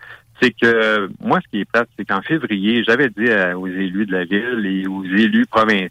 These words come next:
de la région de la capitale, j'ai dit, écoutez, inquiétez-vous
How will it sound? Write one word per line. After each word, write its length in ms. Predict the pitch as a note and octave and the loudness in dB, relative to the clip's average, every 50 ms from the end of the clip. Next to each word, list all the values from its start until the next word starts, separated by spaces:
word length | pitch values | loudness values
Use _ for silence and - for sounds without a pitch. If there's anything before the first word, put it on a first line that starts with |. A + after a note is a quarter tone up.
| - - | -4 0
de 240 | G#2+ G#2+ A2 A2 G2 - | 2 2 2 2 0 -2
la 80 | F#2 F#2 F#2 | -2 -2 -2
région 280 | F2+ F#2 F2+ E2+ G2 G2 | -2 -4 -4 -4 -2 -2
de 40 | |
la 80 | G2 F#2 | -2 -2
capitale, 360 | E2+ E2+ - F#2+ G#2+ A#2+ A2 | -4 -4 -2 0 2 2 2
j'ai 120 | F#2 F2+ F2+ | 0 -4 -6
dit, 100 | F2 F#2 | -8 -8
écoutez, 400 | - - - - A2 A2+ A#2+ A2+ - _ _ _ _ _ _ _ _ _ _ _ - | -10 -12 -6 -2 0 0 0 -2 -6 _ _ _ _ _ _ _ _ _ _ _ -6
inquiétez-vous 360 | G2+ - - E3 F3 A3+ D3+ | -4 -2 0 0 2 0 0